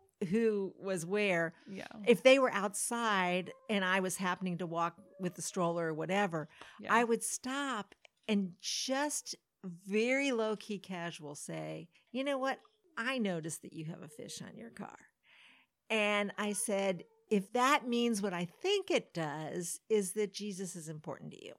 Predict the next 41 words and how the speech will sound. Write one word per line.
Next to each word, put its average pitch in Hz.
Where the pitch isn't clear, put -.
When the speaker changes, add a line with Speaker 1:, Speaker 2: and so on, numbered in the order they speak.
Speaker 1:
And 214
so 233
then 214
they 208
would 214
respond. 175
And 220
Speaker 2:
Yeah. 226
Speaker 1:
that 269
just -
was 240
the 240
beginning. 220
And 226
then 233
I 226
didn't 220
ask 196
where 202
they 185
went 180
to 180
church 175
or 190
anything 180
like 175
that, 233
but 202
I 202
just 196
said, 202
"You 233
know, 330
I'm 233
a 254
mom 190
who's 175
just 180
looking 196
to 208
find 170